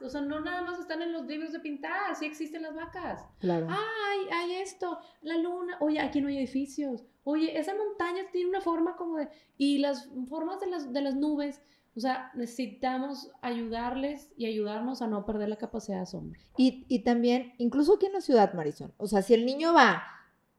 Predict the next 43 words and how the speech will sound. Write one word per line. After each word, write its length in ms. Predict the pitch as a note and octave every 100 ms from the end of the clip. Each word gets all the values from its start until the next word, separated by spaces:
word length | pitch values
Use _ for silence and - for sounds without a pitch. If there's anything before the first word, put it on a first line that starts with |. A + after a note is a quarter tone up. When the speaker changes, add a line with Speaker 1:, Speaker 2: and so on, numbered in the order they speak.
| _ -
Speaker 2:
no 380 | A#3 A#3 B3+
embobado 580 | C#4 C#4+ B3+ A3 F#3 E3+ -
con 100 | F3
una 220 | F#3 F3+
película, 400 | D3+ C#3+ - -
o 40 |
sea, 260 | F#3 F3 -
va 340 | G3 G#3 G#3+ C4+
viendo 420 | B3 A#3 A3+ A#3+
a 80 | A#3+
su 100 | B3+
alrededor, 600 | A#3 G#3+ F3+ D#3 - - _ _ -
este, 500 | F#3+ F3+ - F3 E3+ -
oye, 240 | A3 G#3+
te 100 | G#3+
pregunto 380 | G#3 A3 A#3 D4+
un 40 |
chorro 220 | - D#4+ A#3+
de 100 | A#3
cosas. 360 | E3+ D#3+ F3+ -
Uno, 200 | D#4+ F#4+ A#4 A#4 -
es 240 | A#3 A3+
un 100 | C4
momento 380 | C#4 C4+ B3 A#3+
de 60 | A#3+
diálogo, 440 | G#3 E3 D#3 D3+
porque 220 | F#3+ F#3
hay 80 | G#3
niños 300 | A3 B3 C4
que 100 | C4+ B3
ahí 240 | A3 G#3 G#3
es 140 | G3+
el 80 | A#3+
momento 360 | B3 A#3+ A#3+ C4
donde, 200 | C4 C#4
"Oye, 240 | D#4 D#4+
mamá, 360 | E4 D#4 D4+ D4+
fíjate 380 | C#4+ D4+ D4+ D4+
que 100 | C4
fulanito 540 | C4+ B3 B3+ B3+ C4+
me 100 | C4
dijo", 520 | B3+ C4 - C4 B3+ -
Speaker 1:
Claro. 160 | E3+